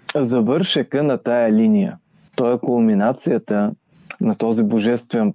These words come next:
план, който ние виждаме в целия Стар Завет, и това е планът на изкуплението на човечеството от греха. Христос е завършекът на тази линия. След него вече няма никой. И именно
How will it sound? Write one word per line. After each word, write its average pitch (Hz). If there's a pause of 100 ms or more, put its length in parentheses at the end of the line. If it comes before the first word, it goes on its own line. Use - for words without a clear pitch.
план, 104 (500)
който 104
ние 110
виждаме 117
в 101
целия 117
Стар 107
Завет, 98 (300)
и 131
това 107
е 117
планът 107
на 127 (140)
изкуплението 127
на 113
човечеството 107
от 95
греха. 120 (840)
Христос 135
е 143
завършекът 123
на 113
тази 107
линия. 107 (300)
След -
него 131
вече 139
няма 131
никой. 139 (720)
И 117
именно 131